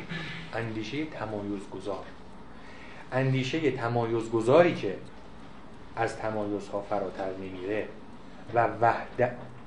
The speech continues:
و مقام وحدت رو پیدا نمی‌کنه. یعنی دو تا چیز رو اصلاً متمایز می‌کنه ولی نمی‌دونه که این دوتا در یک م-،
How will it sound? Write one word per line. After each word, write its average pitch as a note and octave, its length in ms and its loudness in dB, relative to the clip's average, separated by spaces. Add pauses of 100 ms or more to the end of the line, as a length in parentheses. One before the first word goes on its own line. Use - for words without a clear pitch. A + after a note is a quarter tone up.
(760)
و A#2+ 80 6
مقام A#2 540 4
وحدت B2+ 540 4
رو C3 60 2
پیدا G#2+ 360 0
نمی‌کنه. G2+ 640 -4 (600)
یعنی B2+ 260 2 (140)
دو C3+ 80 6
تا C#3+ 100 4
چیز C3+ 160 2
رو D3 60 8
اصلاً C3+ 220 4
متمایز C3+ 400 4
می‌کنه B2 260 0 (600)
ولی D3+ 260 8
نمی‌دونه C#3 260 4
که B2+ 100 2
این B2 160 2
دوتا B2 260 4
در B2 260 6
یک C3 200 0
م-، A#2 140 2